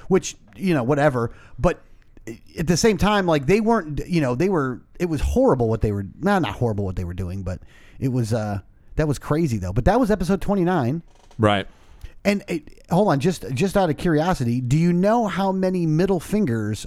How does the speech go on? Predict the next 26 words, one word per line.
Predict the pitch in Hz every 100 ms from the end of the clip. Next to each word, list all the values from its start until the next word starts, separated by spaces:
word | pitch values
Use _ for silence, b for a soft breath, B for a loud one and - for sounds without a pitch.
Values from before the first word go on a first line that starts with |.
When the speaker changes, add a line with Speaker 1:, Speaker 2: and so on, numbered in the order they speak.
| -
Speaker 1:
are | 139
being | 127 160 147
flicked | 127 - 170 208 - - -
at | 156 165
us | 131 120 113 - - b
or | - 131
at | 160 165
the, | 147 - - -
at | 160 -
the | 127
people | - - 214 - 117 107 b b b
in | - 175
our | 175 151
covers? | - 196 127 76 - - - - _ _ - -
Speaker 2:
Uh, | 139 135 135 143 139 135 135 135 135
well, | 127 143
I | 147
see | 139 - 214
one | 151 160 143 127 151
right | 135 135
off | 135 -
the | 117
bat. | 123 101 85 - - _ - - - - - - - - - _ - - -
Um, | 117 107 107 104 104 107 101 95 - - - - -
Speaker 1:
Three, | - 135 95 - -
actually. | 98 - 71